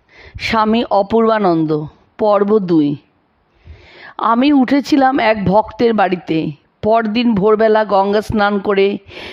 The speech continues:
ভক্তটি ঠাকুর ঘরে একটু বসেছি ধ্যান করব বলে।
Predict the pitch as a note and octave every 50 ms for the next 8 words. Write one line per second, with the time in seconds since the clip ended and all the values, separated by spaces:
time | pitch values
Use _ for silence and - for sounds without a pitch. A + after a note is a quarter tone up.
0 | - - - F3 F3+ G#3+ A#3+ A#3+ - - C#4+ C#4 A3+ C#4+ D4 - - G#3+ A3 G#3+
1 | - B3+ B3 A#3 A3 A#3+ A#3+ A#3 A#3+ - G3+ G#3 G3+ - - B3+ A#3 G3 G3 G#3
2 | F#3 G3 A#3 A3 - A3+ G#3+ F3 F3+ G3 G3+ G3+ G3 - A3 G#3+ G3+ G3 G#3 F#3
3 | F#3+ F#3+ F3 E3+ D#3